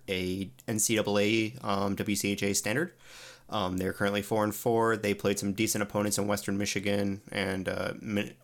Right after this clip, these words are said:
Michigan State, who's actually pretty decent this year. Um, they got swept by Western Michigan.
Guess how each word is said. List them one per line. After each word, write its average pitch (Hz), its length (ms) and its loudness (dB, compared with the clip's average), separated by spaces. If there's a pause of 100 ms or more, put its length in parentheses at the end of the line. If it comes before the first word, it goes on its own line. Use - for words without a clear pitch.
Michigan 110 400 0
State, 101 400 -2
who's 104 160 -2
actually 98 460 -2 (240)
pretty 101 200 -4
decent 98 320 0
this - 160 -2
year. 104 200 -4 (440)
Um, 98 460 0 (240)
they 107 400 2
got - 200 -2
swept - 400 -2
by 117 120 4
Western 104 360 2
Michigan. 104 480 -2